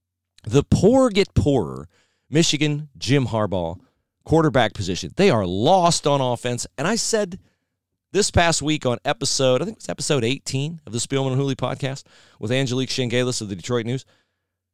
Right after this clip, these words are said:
the whole recruitment of Josh Gattis, the Michigan offensive coordinator, was a weird recruitment. Let's go back. Urban Meyer, how did Ryan Day land in Columbus? Well, Urban Meyer and Chip Kelly are buddies,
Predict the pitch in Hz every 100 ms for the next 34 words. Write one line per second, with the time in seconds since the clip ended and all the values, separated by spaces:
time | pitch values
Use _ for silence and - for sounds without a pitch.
0 | _ 185 208 180 277 302 254 233 - -
1 | 262 277 233 233 190 147 - 185 202 196
2 | - 156 156 135 120 - 123 151 - 139
3 | 131 123 127 - - 131 120 110 107 _
4 | 135 156 175 110 101 220 277 285 277 240
5 | 214 _ 196 - 254 - 104 _ _ _
6 | _ _ _ 240 247 233 208 - _ _
7 | _ _ 233 285 262 233 208 120 131 233
8 | 190 208 220 185 185 170 170 175 156 180
9 | 151 - 98 135 - 110 113 110 123 -
10 | 135 - 120 139 147 247 247 120